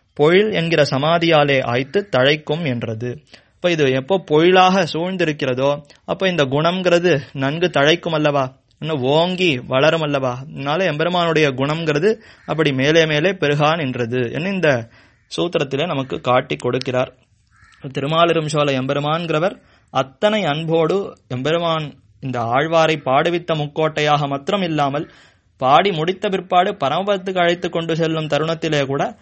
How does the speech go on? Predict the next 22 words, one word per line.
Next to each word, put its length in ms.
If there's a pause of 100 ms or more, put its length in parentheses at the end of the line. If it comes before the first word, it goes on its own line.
(200)
இந்த 420
திருமேனியோடு 760
தான் 200
ஆதரிப்பேன் 760
என்று, 380 (240)
எப்படி 260
வேர் 400
சூடுமவர்கள் 720 (100)
மண்பத்து 500
கழத்தாமா 640
போலேன்னு 380
இன்னொரு 260
இடத்துல 300
காட்டும் 360
பொழுது 380 (280)
அந்த 180
குருவேர் 500
முதலான 380
திரவியங்களை 720 (140)
சூடிக்கொள்பவர்கள் 800
அதில் 300
இருக்கிற 460